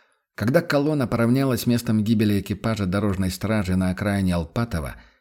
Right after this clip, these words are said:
я надавливаю ладонью на клаксон и долго его не отпускаю.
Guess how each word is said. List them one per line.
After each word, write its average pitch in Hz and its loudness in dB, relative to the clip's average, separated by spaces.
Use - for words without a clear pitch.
я 113 2
надавливаю 107 2
ладонью 104 2
на 98 0
клаксон 95 -2
и 110 0
долго 95 2
его 92 0
не 90 4
отпускаю. 82 -6